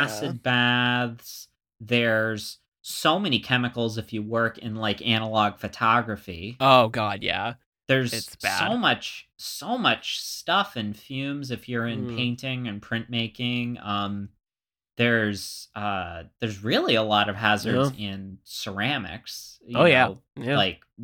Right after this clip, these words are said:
Speaker 1: dust and there was, like, this machine that we used. It was an old, old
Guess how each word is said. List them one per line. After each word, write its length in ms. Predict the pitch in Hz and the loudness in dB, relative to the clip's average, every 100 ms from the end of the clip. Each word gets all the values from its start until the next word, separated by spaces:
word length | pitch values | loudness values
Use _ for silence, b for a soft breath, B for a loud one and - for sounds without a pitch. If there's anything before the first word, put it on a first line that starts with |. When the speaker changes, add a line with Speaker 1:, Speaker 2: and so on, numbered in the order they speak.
| 104 _ _ | -16 _ _
Speaker 1:
dust 680 | 147 131 143 147 - - - - | 4 4 4 0 -8 -14 -12 -2
and 500 | 107 104 101 98 - _ _ _ _ _ _ _ | 2 2 2 -4 -10 _ _ _ _ _ _ _
there 100 | 156 | 2
was, 160 | 202 214 | 2 2
like, 220 | 233 214 | -2 -2
this 240 | 147 135 - | -4 -4 -2
machine 960 | 117 113 - - 170 143 101 80 80 - | -2 0 0 0 -2 -2 -2 -4 -12 -10
that 340 | - 110 104 - | -2 0 0 -6
we 200 | 117 120 | -4 -2
used. 500 | 110 110 104 98 - | -2 -2 -4 -4 -6
It 80 | |
was 260 | 120 123 123 | -6 -6 -6
an 480 | 123 117 113 113 110 _ | -4 -2 -4 -6 -10 _
old, 640 | 127 139 165 170 170 170 147 - - | -4 0 0 0 -2 -4 -8 -16 -6
old 580 | 135 135 131 127 117 | -4 -2 -2 -2 -4